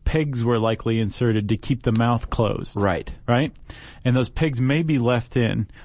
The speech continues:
Speaker 1: or they may be removed, but either way, the mouth is going to be sewn shut after it's dried
Speaker 2: Mm-hmm.
Speaker 1: to,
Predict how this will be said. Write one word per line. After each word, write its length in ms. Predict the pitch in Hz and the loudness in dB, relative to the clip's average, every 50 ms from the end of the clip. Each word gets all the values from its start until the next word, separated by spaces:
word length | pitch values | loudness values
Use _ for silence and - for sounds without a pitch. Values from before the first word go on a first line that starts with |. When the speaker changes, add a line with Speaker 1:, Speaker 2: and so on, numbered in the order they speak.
| - - | -6 -2
Speaker 1:
or 140 | 143 160 | 0 2
they 80 | 170 160 | 2 2
may 160 | 156 156 151 | 2 0 0
be 140 | 143 135 139 | 2 2 2
removed, 420 | 139 135 120 120 113 110 110 - | 0 2 2 2 0 0 -2 0
but 120 | - 131 107 | -2 0 0
either 220 | 135 156 160 156 | 2 0 2 2
way, 140 | 139 131 131 | 2 0 0
the 100 | 120 120 | 0 0
mouth 380 | 117 120 127 139 147 143 139 - | 0 0 2 0 0 -2 0 -2
is 140 | 123 107 | -2 -2
going 300 | 104 - 135 131 131 127 | 0 0 0 2 2 2
to 40 | 123 | 2
be 140 | 110 117 113 | 2 0 -2
sewn 320 | - - 123 123 120 117 | 0 0 0 2 2 0
shut 320 | 110 - - 131 113 107 107 | -2 0 0 0 2 2 2
after 280 | 107 104 - - 120 | 0 -2 -2 -2 -2
it's 160 | 113 101 107 107 | -2 0 -2 -4
dried 540 | 104 123 123 110 104 101 104 98 - - - - - - | 0 2 2 2 2 0 -2 -4 -8 -12 -16 -14 -4 -2
Speaker 2:
Mm-hmm. 220 | 107 104 101 95 87 - - - - - | 0 2 2 0 -2 -4 -10 -16 -10 -2
Speaker 1:
to, 220 | - 135 135 113 | -2 0 0 -2